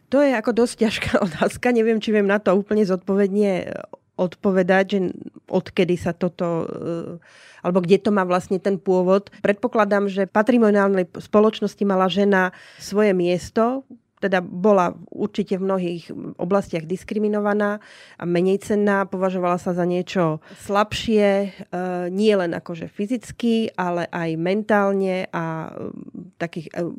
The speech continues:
tak, že mala také ako keby emócie na úrovni, e, dieťaťa, že proste bola nestála. A podľa toho vlastne sa aj to trestanie,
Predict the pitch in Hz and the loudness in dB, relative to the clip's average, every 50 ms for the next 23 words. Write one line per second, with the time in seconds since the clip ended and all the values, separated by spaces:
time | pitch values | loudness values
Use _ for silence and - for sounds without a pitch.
0 | 180 180 170 165 - 175 180 185 180 180 175 170 - 175 - 190 170 170 - 190 | -10 -10 -10 -10 -10 -8 -6 -4 -4 -4 -4 -4 -6 -6 -6 -6 -6 -6 -8 -10
1 | 160 - 175 175 - - 196 214 214 208 202 202 - - 202 190 185 185 185 170 | -10 -8 -6 -4 -2 -2 0 2 2 2 0 -2 -4 -2 0 0 0 0 0 0
2 | - 185 185 190 185 175 180 180 180 175 170 160 156 165 - - - - - - | -2 -2 0 0 -2 -2 -2 -2 -2 -2 -2 -2 -4 -6 -8 -12 -16 -14 -12 -10
3 | 170 147 160 170 185 190 208 208 - 214 202 202 214 202 196 190 185 175 165 165 | -10 -6 0 2 4 4 4 4 2 -2 0 0 0 0 0 0 -2 -6 -6 -8
4 | 165 - - 180 165 180 170 165 165 180 196 - - - 220 202 196 190 190 185 | -10 -8 -8 -4 -2 -2 -2 0 0 0 -2 -2 -2 0 2 4 4 6 6 4
5 | 185 190 196 - - - - - 196 - 240 247 254 240 214 - 233 226 214 196 | 4 2 -2 -8 -14 -6 -2 -2 2 4 4 6 6 6 4 4 4 2 2 4
6 | 214 214 214 202 202 202 208 - - - 208 208 202 - 208 - - 196 196 196 | 2 2 2 2 2 2 0 0 0 2 2 2 2 0 -2 0 2 2 2 2
7 | 196 - - 202 196 196 180 _ _ - 208 220 240 - - - 220 208 202 190 | 0 0 2 2 2 2 0 _ _ 2 4 4 2 2 2 2 2 4 4 4
8 | 196 | 4